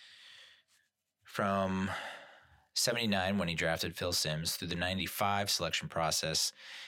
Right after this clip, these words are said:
Young succeeded in signing every player he drafted over that span. Total of a hundred nineteen players made the club at one time or another. Um, and his downfall was really when free agencies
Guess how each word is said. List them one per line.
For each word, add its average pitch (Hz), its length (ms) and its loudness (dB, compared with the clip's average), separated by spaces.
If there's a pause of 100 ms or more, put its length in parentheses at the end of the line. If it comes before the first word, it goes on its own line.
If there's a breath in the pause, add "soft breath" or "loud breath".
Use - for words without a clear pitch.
(120 loud breath)
Young 95 240 0
succeeded 92 460 0
in 87 60 -2
signing 87 400 0
every 92 220 0
player 90 300 -2
he 82 120 -2
drafted 82 380 -2
over 82 120 -2
that 80 160 -2
span. 113 480 0 (540 loud breath)
Total 90 280 0
of 82 100 -4
a - 40 -4
hundred 110 300 0
nineteen 92 520 -2
players 85 420 -2
made 73 140 -2
the 76 60 -10
club 78 340 -2
at 65 80 -6
one 80 140 -4
time 78 220 -4
or 76 40 0
another. 80 420 -2 (960)
Um, 76 500 0
and 85 320 -2
his 87 300 -4
downfall 87 480 0
was 73 160 -2
really 76 200 0
when 78 200 -2
free 78 220 0
agencies 78 520 0